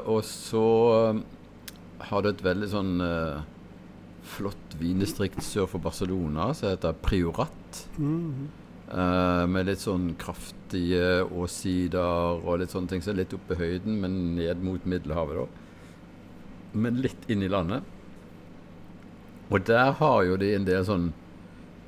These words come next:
Speaker 1: bushwines da, eh, på gamle Grenache-stokker og litt
Speaker 2: Mm.
Speaker 1: sånne ting som det, som
Speaker 2: Mm.
Speaker 1: lager jo sykt konsentrerte viner og små volum, og, eh, som er superinteressant å,
Speaker 2: Mm.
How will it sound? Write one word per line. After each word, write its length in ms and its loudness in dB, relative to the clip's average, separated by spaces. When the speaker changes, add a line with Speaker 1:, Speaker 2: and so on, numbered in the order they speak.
Speaker 1:
bushwines 960 2
da, 300 4
eh, 340 -6
på 100 2
gamle 800 2
Grenache-stokker 1300 -2
og 100 -2
litt 100 -4
Speaker 2:
Mm. 80 -6
Speaker 1:
sånne 180 -2
ting 140 -4
som 120 -4
det, 140 -4
som 140 -4
Speaker 2:
Mm. 80 -2
Speaker 1:
lager 320 0
jo 60 -2
sykt 420 -2
konsentrerte 680 -2
viner 340 -2
og 300 -2
små 380 6
volum, 680 4
og, 800 0
eh, 40 -8
som 200 -4
er 60 -2
superinteressant 1040 -2
å, 420 -4
Speaker 2:
Mm. 300 -6